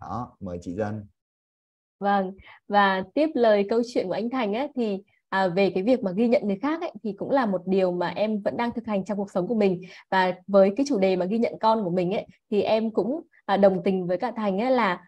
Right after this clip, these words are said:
Speaker 2: mình sẽ ghi nhận cả nhân cả quả. Tức là ví dụ như là bạn, à, nhà, nhà em thì có một bạn, à, con trai lớn ấy, tên là bạn Sóc. Thì bạn Sóc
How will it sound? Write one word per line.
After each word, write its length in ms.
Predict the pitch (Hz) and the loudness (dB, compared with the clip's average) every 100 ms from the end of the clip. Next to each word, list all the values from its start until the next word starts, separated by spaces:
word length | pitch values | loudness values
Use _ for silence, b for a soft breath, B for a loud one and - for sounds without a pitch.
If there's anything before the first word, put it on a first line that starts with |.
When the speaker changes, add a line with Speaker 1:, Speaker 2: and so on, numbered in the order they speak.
| - | -2
Speaker 2:
mình 200 | 202 196 175 | 2 2 2
sẽ 280 | 185 269 302 | 2 2 0
ghi 60 | 233 | 2
nhận 160 | 240 - | 0 0
cả 80 | 175 | -4
nhân 240 | 196 226 | 0 0
cả 140 | 208 170 | -2 0
quả. 260 | 190 151 190 | 0 0 0
Tức 80 | 311 | 0
là 160 | 277 196 | 2 0
ví 120 | 196 | 2
dụ 160 | 330 - | 2 2
như 100 | 240 | 2
là 140 | 202 | 2
bạn, 340 | 190 - 185 | 0 -2 -4
à, 140 | 180 185 - | -4 -4 -2
nhà, 120 | 202 | 2
nhà 120 | 196 | 2
em 220 | - 233 | 2 0
thì 60 | 226 | 0
có 120 | 190 | 0
một 140 | 214 220 | 0 0
bạn, 140 | - - | -2 -2
à, 80 | 190 - _ | -6 -6 _
con 120 | 240 233 | -8 -2
trai 180 | 254 | 2
lớn 280 | 233 202 196 | 6 6 4
ấy, 80 | 339 | -2
tên 100 | 247 | -4
là 80 | 226 | -2
bạn 140 | - - | -4 -4
Sóc. 160 | 320 370 b b - | -6 -6 b b 0
Thì 60 | |
bạn 160 | 240 220 226 | 0 0 -2
Sóc 140 | 349 | -4